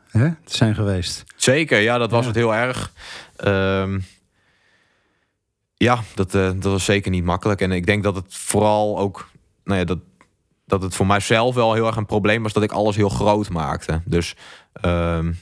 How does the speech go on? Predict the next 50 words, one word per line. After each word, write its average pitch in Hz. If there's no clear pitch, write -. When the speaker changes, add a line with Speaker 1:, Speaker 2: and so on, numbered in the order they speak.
Speaker 2:
ja, 92
nu 82
is 87
het 90
soms 90
heel 87
makkelijk 92
dat 95
ik -
iets 101
groot 101
maak, 101
omdat 90
ik 87
het 87
dan 95
kan 95
lezen. 104
Lekker 92
groot 98
inzoomen. 113
Speaker 1:
<laughs> -
Speaker 2:
Eh, 98
maar 104
toen 127
vergrootte 110
ik 107
ook 113
alles 98
uit. 92
Dus 98
elk 120
kle-, 117
eh, 113
klein 135
dingetje 143
was 104
Speaker 1:
Ja. 107
Speaker 2:
heel 117
groot. 104
Dus 95
ik 98
liep 104
met 95
de -
stok -
door 92
het 92
dorp 101
naar, 95